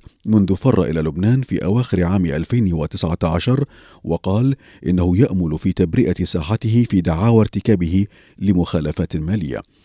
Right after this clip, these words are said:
ومن المتوقع أن تستمر الجلسات حتى الرابعة من يونيو حزيران الحالي.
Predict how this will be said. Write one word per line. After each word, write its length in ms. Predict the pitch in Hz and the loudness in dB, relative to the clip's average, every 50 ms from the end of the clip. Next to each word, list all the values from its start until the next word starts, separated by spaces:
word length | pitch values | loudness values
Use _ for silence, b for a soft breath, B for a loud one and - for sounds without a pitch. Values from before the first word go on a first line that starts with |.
| b b b b b | b b b b b
ومن 220 | - 55 58 69 | -14 -12 -10 -8
المتوقع 600 | 73 76 76 78 - 101 101 - - 104 92 85 | -8 -8 -6 -4 -2 -2 -2 0 0 2 2 2
أن 60 | 85 | 2
تستمر 500 | 78 92 87 - - 95 104 110 101 90 | 0 -2 -2 -2 0 0 0 0 0 0
الجلسات 560 | 82 82 80 - 87 85 82 - 117 104 - 101 | 0 -2 -2 -2 -4 -4 -2 -2 -4 -2 -2 -4
حتى 340 | - - 95 - - 92 | -4 -4 -6 -4 -4 -4
الرابعة 500 | 85 - - 104 120 110 110 107 104 113 | -4 -4 -2 -4 -4 -2 -2 -2 -2 -2
من 240 | 110 90 80 80 82 | -2 -2 -4 -4 -4
يونيو 260 | 85 104 101 92 85 | -2 0 0 0 -2
حزيران 460 | 82 - 87 76 82 80 73 71 69 69 | -2 -4 -4 -2 -2 -2 -4 -4 -8 -8
الحالي. 520 | - - - 101 82 69 67 62 53 50 | -10 -10 -8 -8 -8 -8 -10 -14 -16 -18